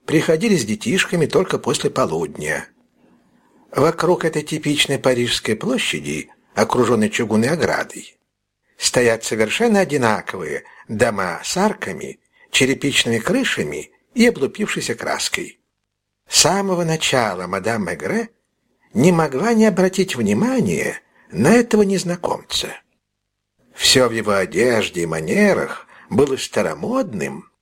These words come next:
двадцати-тридцатилетней давности. Весь он напоминал молодящегося старичка с карикатур прошлого века.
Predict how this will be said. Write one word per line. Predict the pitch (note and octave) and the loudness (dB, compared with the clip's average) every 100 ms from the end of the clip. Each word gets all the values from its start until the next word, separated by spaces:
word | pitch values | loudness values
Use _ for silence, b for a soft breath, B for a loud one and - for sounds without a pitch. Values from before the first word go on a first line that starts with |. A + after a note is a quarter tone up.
| _ _ _ - | _ _ _ -6
двадцати-тридцатилетней | G2+ B2+ D3+ - - A#2+ - F3 A#3 A3+ - D#3 - B2+ - F#3 D3+ F#3 F3 D#3 | 0 2 0 -2 -4 -6 -4 -2 -2 -2 -4 -2 -2 -2 0 2 2 2 -2 0
давности. | C#3 F3 G#3 D#3+ D3 - C3 F#2 - _ _ _ _ _ _ _ _ _ - | 0 0 2 2 0 -2 -2 -4 -6 _ _ _ _ _ _ _ _ _ -2
Весь | F#2+ G#3+ A#3+ - - | 2 4 4 0 0
он | G3+ A#3 | 0 2
напоминал | G3 F3+ D3 C3 G3 G3 | 0 -4 -4 0 0 0
молодящегося | F3+ D3 G#2+ F3+ B3+ A#3+ - F#3+ F#3 F#3+ F#3 | 0 0 0 0 0 0 0 2 2 0 -4
старичка | - D3+ E3+ - - A2 G#2+ A2 b b b | -2 -2 -2 -2 0 0 0 -4 b b b
с | - | -6
карикатур | - B2 A2 A#2+ G2+ - - | 0 0 0 -2 0 0 0
прошлого | G#2+ A#2+ - A2 G#2+ | 2 0 0 -2 -2
века. | G#2 A2+ - G3 | -2 -4 -4 -8